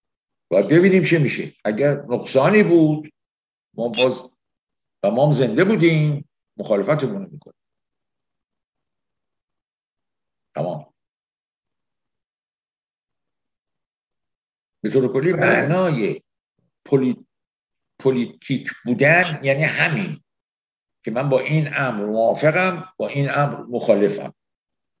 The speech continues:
نه تفنگ دارم، نه مسلسل دارم، نه نیرویی هستم، هیچی.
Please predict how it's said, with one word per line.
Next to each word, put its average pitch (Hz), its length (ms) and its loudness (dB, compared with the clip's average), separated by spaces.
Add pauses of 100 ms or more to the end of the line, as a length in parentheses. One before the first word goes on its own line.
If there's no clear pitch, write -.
(220)
نه 101 100 -2
تفنگ 127 520 -2
دارم، 131 340 2
نه 110 60 0
مسلسل 110 600 -4
دارم، 117 360 -2
نه 101 440 -6 (260)
نیرویی 98 440 -4
هستم، 135 380 -2
هیچی. 90 420 -10